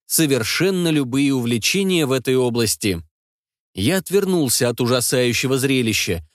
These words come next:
от людей, стоявших передо мной и смотревших только себе под ноги, боявшихся поднять взгляд и увидеть то, что в нашем направлении по трассе, которая с этого места свалки отлично просматривалась,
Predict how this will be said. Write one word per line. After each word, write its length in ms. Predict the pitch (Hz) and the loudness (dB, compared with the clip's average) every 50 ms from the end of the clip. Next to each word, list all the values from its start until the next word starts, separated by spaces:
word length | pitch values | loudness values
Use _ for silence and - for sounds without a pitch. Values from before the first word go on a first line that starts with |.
| _ _ - | _ _ -4
от 160 | 127 135 - | -4 -2 0
людей, 400 | 160 180 190 156 151 160 135 113 | -2 -2 -2 0 0 0 0 0
стоявших 680 | 101 - - 117 113 123 123 120 107 - - 120 101 | -2 -2 -2 -2 0 0 0 0 -2 -2 -4 -4 -4
передо 360 | - 135 123 127 120 117 113 110 | -2 -2 -2 0 0 0 0 0
мной 340 | 117 131 170 190 160 131 _ _ _ _ _ | 0 0 0 0 -2 -4 _ _ _ _ _
и 100 | 123 117 | -2 -2
смотревших 720 | - - 117 113 104 - 170 202 - - - 160 - - | 0 0 0 -2 0 0 -2 0 0 0 -2 -2 -4 -2
только 280 | - 180 170 151 - 170 | 0 0 0 2 0 -2
себе 280 | - - 170 156 175 | 0 0 0 0 0
под 320 | 170 _ _ 151 139 127 117 | -2 _ _ 0 0 0 0
ноги, 340 | 120 117 107 98 90 80 80 _ _ _ _ _ - | 0 -2 0 -2 -4 -6 -6 _ _ _ _ _ -2
боявшихся 720 | 110 113 110 113 135 190 180 - - 180 - - - 156 | 0 0 2 2 0 0 -2 0 -2 -2 0 0 -2 -2
поднять 380 | - 165 156 151 147 160 160 147 | -2 -2 -2 0 0 -2 -2 -2
взгляд 520 | 151 147 143 143 147 139 117 98 85 85 - _ _ _ - _ | -2 -4 -2 0 0 0 0 0 -2 -6 -12 _ _ _ -20 _
и 140 | _ 107 117 | _ -2 0
увидеть 420 | 120 120 117 139 143 117 107 95 80 _ _ | 0 0 0 -2 0 0 -2 -4 -4 _ _
то, 140 | - 156 | -2 -2
что 240 | 156 - - - 113 | -2 -2 -2 -2 -2
в 60 | 98 | 0
нашем 380 | 107 123 139 143 - 135 113 113 | 0 0 0 0 0 0 0 0
направлении 720 | 113 98 - 110 104 104 110 113 131 156 151 123 110 101 | 0 0 0 -2 0 0 0 0 0 0 0 0 0 0
по 160 | 87 - 101 95 | 0 -2 -4 -2
трассе, 520 | - - 123 151 156 - - - 90 80 - _ _ _ | 0 -2 0 0 0 -2 -2 -4 -4 -8 -10 _ _ _
которая 420 | - 175 - - 165 151 147 135 | -4 -4 -2 0 0 2 2 2
с 100 | 123 - | 2 0
этого 280 | - 147 123 - 127 131 | -2 -2 -2 0 0 0
места 340 | 131 135 131 120 - - 131 | 2 2 0 -2 0 0 -2
свалки 460 | 120 - 131 131 127 120 110 - 135 | 0 2 0 0 0 0 -2 -2 -2
отлично 440 | 123 120 131 131 123 - - 139 127 113 | -2 0 0 -2 0 0 -2 -2 -2 -2
просматривалась, 920 | - 143 135 - - 135 127 120 - 110 113 104 101 95 90 - - - | -2 -2 0 0 0 2 0 0 0 0 0 2 2 0 0 -2 -4 -10